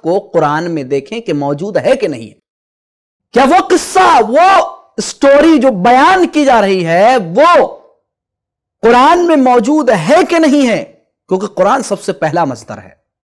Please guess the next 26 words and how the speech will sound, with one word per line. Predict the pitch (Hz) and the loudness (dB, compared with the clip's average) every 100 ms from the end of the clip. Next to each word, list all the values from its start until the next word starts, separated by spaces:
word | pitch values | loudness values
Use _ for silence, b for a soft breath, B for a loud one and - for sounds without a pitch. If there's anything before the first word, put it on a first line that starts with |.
| _ _ _ | _ _ _
दूसरा | 143 135 294 349 - 392 381 | -8 0 2 2 0 0 2
मसदर | 330 - 165 226 269 - _ _ _ _ _ _ _ _ | 0 -4 -2 0 -2 -8 _ _ _ _ _ _ _ _
अल्लाह | 185 240 226 | -2 0 0
के | 165 185 | -2 -4
नबी | 175 190 | -4 -4
जनाब | 160 156 151 | -4 -4 -2
मोहम्मद | 156 143 208 190 156 | -4 -4 -8 -8 -6
रसूलुल्लाह | 147 - 143 135 127 151 160 | -8 -8 -8 -6 -2 0 0
सल्लल्लाहु | 151 139 139 135 | -2 -6 -4 -6
अलैहि | |
वसल्लम | - 139 165 165 | -8 -8 -6 -8
की | 156 170 208 - _ _ _ | -10 -10 -10 -12 _ _ _
प्यारी | 139 139 143 175 | -4 -4 -4 -6
अहादीस | 190 - - - 123 123 131 127 190 | -10 -14 -14 -10 -10 -10 -14 -10 -10
मुबारका | 165 123 117 113 - 120 | -8 -8 -10 -10 -12 -12
हैं। | 107 107 107 104 _ _ _ _ _ _ _ _ | -12 -16 -18 -20 _ _ _ _ _ _ _ _
आप | 170 - 139 | -4 -2 -2
वहां | 190 294 | -2 0
रुजू | 254 226 | 0 -4
कीजिए, | - 202 165 165 131 | -6 -12 -8 -6 -6
अहादीस | - 131 - 160 156 208 - | -8 -14 -4 -4 -4 -8 -10
की | 185 | -14
किताबों | 175 185 208 247 | -10 -6 -4 -2
में | 240 | -2
रुजू | 214 190 208 | -4 -4 -10
कीजिए। | - 175 165 180 | -12 -14 -8 -6